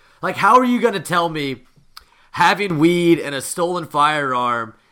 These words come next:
in a car with you at two thirty in the morning and that leading to you getting arrested, how is that not interfering with your work as a football player? How is, how is that not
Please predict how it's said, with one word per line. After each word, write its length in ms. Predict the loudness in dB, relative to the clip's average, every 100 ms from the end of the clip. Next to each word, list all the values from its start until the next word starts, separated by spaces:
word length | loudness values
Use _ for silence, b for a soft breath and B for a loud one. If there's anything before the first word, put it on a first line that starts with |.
| _
in 120 | -10 -8
a 60 |
car 400 | -8 -6 -2 -2
with 180 | -2 -6
you 220 | -6 -6
at 140 | -8 -10
two 160 | -10
thirty 320 | -8 -6 -4
in 80 | -4
the 80 | -6
morning 560 | -6 -4 -4 -6 -10 -14 _ _ _
and 180 | -16 -6
that 300 | 0 0 0
leading 320 | -4 -4 -4
to 80 | -8
you 80 | -8
getting 240 | -6 -6
arrested, 460 | -6 -6 -8 -10 -8
how 340 | 0 2 2
is 120 | -2
that 180 | -6 -4
not 240 | 0 0
interfering 520 | -2 -12 -10 -8 -8 -8
with 160 | -10
your 140 | -10 -10
work 400 | -8 -10 -10 -12
as 140 | -14
a 60 | -12
football 380 | -12 -12 -12 -14
player? 480 | -16 -18 -18 -20 _ _ _ _
How 240 | -2 0 0
is, 180 | -4 -8
how 240 | 0 2 2
is 120 | -2
that 280 | -4 -6 -4
not 460 | 0 0 -2 -6